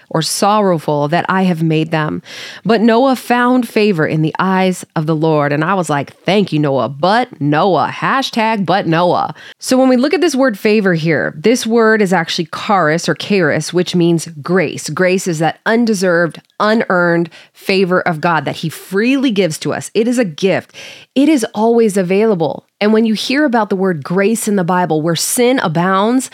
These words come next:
grace abounds even more. So the amount of sin that is going on on the earth at this time, there is even more grace that is able to cover that.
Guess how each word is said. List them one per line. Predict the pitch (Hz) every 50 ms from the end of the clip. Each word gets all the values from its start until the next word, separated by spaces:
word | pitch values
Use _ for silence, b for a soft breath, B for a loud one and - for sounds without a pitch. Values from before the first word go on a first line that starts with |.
| B B B B B B
grace | - 180 208 233 240 226 - -
abounds | 202 170 185 185 180 180 180 170 170
even | 175 160 160 160
more. | 160 160 160 156 139 98 - - B B B B
So | B - - 226 202
the | 214 208
amount | 196 190 185 190 214 220 262 302 311
of | 269
sin | 254 - - 254 240 214 185
that | 175 175 190
is | 190 151
going | - 233 247 233 226
on | 220 202 196
on | 190 190
the | 196 170 -
earth | 202 202 - 190
at | 170 156
this | 170 156 -
time, | - 170 151 156
there | 156 180 202 208
is | 208 202
even | - 214 170 185 180 175
more | 175 175 190 208 240 247 269 285 277 208
grace | 170 175 165 139 104 147 156 - - - -
that | 185 208 208
is | 208 185
able | 180 185 175 165 165
to | - -
cover | - - 202 202 185 185
that. | 160 156 147 - -